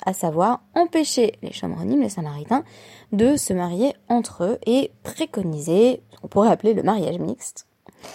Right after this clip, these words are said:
Parce que, en effet, euh, ils sont considérés comme juifs,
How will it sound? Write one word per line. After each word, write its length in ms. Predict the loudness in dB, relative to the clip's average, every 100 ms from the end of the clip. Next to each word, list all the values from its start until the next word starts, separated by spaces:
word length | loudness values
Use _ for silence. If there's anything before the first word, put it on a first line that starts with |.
| -20 -6 0
Parce 240 | 0 2
que, 220 | 4 4 2 0
en 140 | 4
effet, 640 | 4 2 2 4 6 4 -2 _ -4
euh, 280 | -4 -4 -4
ils 120 | -4
sont 260 | 0 4 4
considérés 540 | 2 -2 0 0 0
comme 240 | -6 -10 -10
juifs, 480 | -6 -4 -4 -6